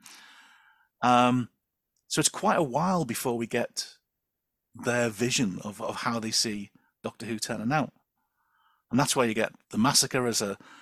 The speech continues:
uh, Donald Tosh going, "No, I want this as our history story. I want this particular thing. I'm gonna reject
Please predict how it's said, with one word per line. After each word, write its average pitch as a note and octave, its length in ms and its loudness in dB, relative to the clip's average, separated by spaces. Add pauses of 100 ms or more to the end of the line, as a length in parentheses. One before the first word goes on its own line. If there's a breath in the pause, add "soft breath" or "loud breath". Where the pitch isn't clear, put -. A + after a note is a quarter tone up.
(380 soft breath)
uh, G#2 260 2
Donald A#2+ 220 0
Tosh - 220 -2
going, A2+ 200 0
"No, B2 240 4
I G#2+ 80 -4
want A2+ 340 0
this A#2+ 220 2
as G#2 100 -4
our F2+ 120 -8
history - 260 -10
story. F2 320 -8
I F#2+ 60 -10
want A2 260 -2
this A#2+ 140 -4
particular - 400 -8
thing. F2+ 200 -8
I'm F#2 100 -6
gonna G#2 120 -4
reject G2+ 480 -6